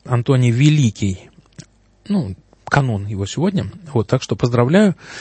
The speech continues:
Ну и желаю нам его заступничества и мудрости как-то нам понять. Время от времени мы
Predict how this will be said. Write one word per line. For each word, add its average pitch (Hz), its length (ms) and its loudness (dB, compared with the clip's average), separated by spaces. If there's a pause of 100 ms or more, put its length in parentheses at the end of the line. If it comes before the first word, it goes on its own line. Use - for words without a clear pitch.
(380)
Ну 147 240 2
и 123 100 2
желаю 127 400 2
нам 131 220 2 (180)
его 120 300 2
заступничества 135 640 0
и 135 300 0 (540)
мудрости 120 680 0 (220)
как-то - 280 -6
нам 120 200 0
понять. 107 360 0
Время 113 280 -2
от 107 80 -4
времени 170 280 4
мы 117 260 0